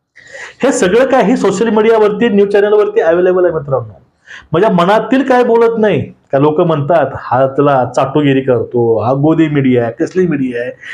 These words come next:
अहो आम्ही कसलीही मीडिया नाही, आम्ही, अ, हिंदुत्वाची बाजू घेऊन बोलतो. पण मला तुम्ही सांगा, तुम्ही कमेंट करताय, तुम्ही कसली मीडिया आहे, तुम्ही कुणाचं काय काय चाटताय,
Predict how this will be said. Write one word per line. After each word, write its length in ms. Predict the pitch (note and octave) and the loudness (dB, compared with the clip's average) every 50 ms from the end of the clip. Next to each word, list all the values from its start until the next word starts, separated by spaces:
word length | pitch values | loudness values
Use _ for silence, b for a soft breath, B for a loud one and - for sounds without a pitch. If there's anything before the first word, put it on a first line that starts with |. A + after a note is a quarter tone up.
| B B B | B B B
अहो 140 | C3 D#3 F#3+ | 0 2 2
आम्ही 320 | F#3 C3 B2+ C#3 F#3 F#3 | 2 2 2 0 -2 0
कसलीही 460 | F#3 D3+ - - - F3+ E3 C#3 G3+ | 0 -2 -2 0 0 0 2 2 2
मीडिया 300 | G3 F#3+ F3+ F#3 F#3 F3+ | 2 2 2 2 2 2
नाही, 200 | F3 F3 F3 F3 | 2 0 0 0
आम्ही, 480 | F3 E3 D#3+ D#3+ F3 F3+ D#3 D3 D#3+ F3+ F3+ F#3 B B B B B B B | 0 0 2 2 2 0 2 0 -2 -2 -4 -8 B B B B B B B
अ, 60 | - D3+ E3 F3+ F#3 F3 D#3 - - _ _ _ | 0 0 2 2 0 -2 -4 -6 -8 _ _ _
हिंदुत्वाची 440 | - - E3 F#3 G3 G3 F3 F3+ A3 | -6 -4 -2 0 0 0 0 0 -2
बाजू 340 | F3+ D#3+ - D3 D3 E3 G#3 | 0 0 0 0 2 0 0
घेऊन 220 | F#3 F3+ F#3 G#3+ | 2 2 2 2
बोलतो. 760 | A#3 A3+ G3 F#3+ F3+ E3 C#3+ D#3+ D3+ C3+ C3 C3 C#3+ E3 G3 | 2 2 2 2 2 2 0 0 2 2 2 2 2 0 -2
पण 200 | F#3 - F3 F#3 | -2 -2 -2 -2
मला 220 | F#3+ E3 D#3+ F3+ G3 | 0 0 0 0 0
तुम्ही 300 | G3 - F3+ F3+ G#3 G#3 | 0 0 0 0 0 0
सांगा, 360 | - - F3 E3+ D#3+ D3 D3+ | 0 -2 -2 0 2 2 0
तुम्ही 340 | D3+ D3+ - E3+ F#3+ G3 F#3 | 0 0 -2 -2 -2 -2 -2
कमेंट 340 | - D#3 D3+ E3+ G#3 A#3 B3+ | -2 -2 0 0 0 -2 0
करताय, 440 | - G3+ F#3 F3+ F3+ F#3+ F#3 F3+ | 0 0 0 0 0 2 2 0
तुम्ही 240 | F3+ F3+ F#3 F3+ G#3+ | 2 0 0 0 0
कसली 340 | - - - - - A3 A3 | 0 0 -2 -2 -2 -2 0
मीडिया 380 | G#3 G#3 G#3 G3+ G#3 G3+ F#3 E3 | 2 0 0 2 2 2 2 4
आहे, 200 | C#3+ C3 A#2 - B B B B B B B _ | 2 0 -2 -4 B B B B B B B _
तुम्ही 200 | E3+ E3+ G3+ F#3 | 0 0 0 0
कुणाचं 340 | E3 D#3+ D#3+ E3+ E3 F#3+ G#3 | 0 0 0 0 0 -2 -2
काय 200 | - D#3+ D3 D#3 | 0 0 0 0
काय 220 | - G#3 G#3+ G#3 | 2 0 0 0
चाटताय, 500 | G#3 - D3 B2 - - - B2 G#2 F#2 | 0 -2 -4 -4 -4 -4 -4 -4 -4 -4